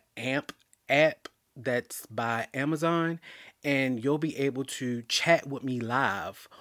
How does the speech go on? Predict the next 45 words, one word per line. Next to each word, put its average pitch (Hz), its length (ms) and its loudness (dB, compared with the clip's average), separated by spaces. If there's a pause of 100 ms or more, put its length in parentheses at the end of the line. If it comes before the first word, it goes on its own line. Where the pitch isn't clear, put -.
(200)
on 139 220 0
the 120 180 -2
Amp 131 240 4
app, 123 160 -4
and 117 160 -8
we 143 80 -4
can 151 140 -4
talk 139 320 -4
about 117 380 -2 (420)
the 107 420 -8
episode 123 520 -4
that 98 160 -4
we 113 100 -6
watch, 104 380 -6
or 123 120 -2
whatever 156 320 2
episode 135 380 -4
you 127 60 -6
wanna 123 180 -4
watch. 117 260 -4 (140)
You 139 80 -10
can 139 200 -8 (120)
add 131 420 0
your 131 120 -4 (100)
input 170 600 4 (440)
into 135 640 0
how - 260 2
you 127 160 -2
feel 127 280 -4
about 113 300 -2
the 95 60 -4
episode 110 380 -8
with 104 140 -6
me, 101 80 -10
whether 117 260 -6
you 110 160 -6
agree 147 240 4
with 170 180 2
me, 160 140 -2
disagree 143 500 0
with 143 120 2
me, 139 100 -2
or 127 140 -6
you 127 100 -4
wanna 131 220 -4